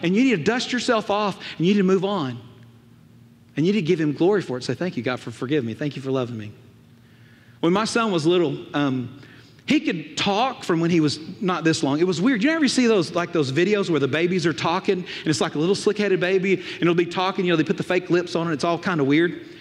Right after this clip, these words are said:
My son, when he was little, he could do that. I mean, he could talk. And he was little bitty. And it was just, it was peculiar 'cause some would be holding him. He's like little Charlie Brown head, you know, and here he is. And, and he just put together full sentences. And people be like, they'd be handing him back like he was possessed or something. Like, "Hey, hey, hey, hey,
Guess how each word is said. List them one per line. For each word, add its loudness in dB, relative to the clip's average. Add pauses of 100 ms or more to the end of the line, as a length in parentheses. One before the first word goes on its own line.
(260)
My 0
son, 0
when 2
he 4
was 2
little, 2
he 0
could -2
do 2
that. -4 (300)
I -2
mean, 4
he 4
could -2
talk. -4 (280)
And 2
he 6
was 2
little 4
bitty. 2
And 0
it 2
was 0
just, 0 (260)
it -6
was -4
peculiar 2
'cause -2
some 2
would 0
be 2
holding 2
him. 0
He's 2
like -2
little 2
Charlie 2
Brown 0
head, 0
you 2
know, 2
and 2
here 4
he 4
is. 2
And, 0 (280)
and 2
he 2
just -2
put 2
together 0
full -4
sentences. -2 (340)
And 0
people 4
be 4
like, 0 (420)
they'd 2
be 4
handing 0
him 2
back -2
like -2
he 2
was 2
possessed 0
or -2
something. 0
Like, -2
"Hey, -2
hey, 0
hey, 0
hey, -2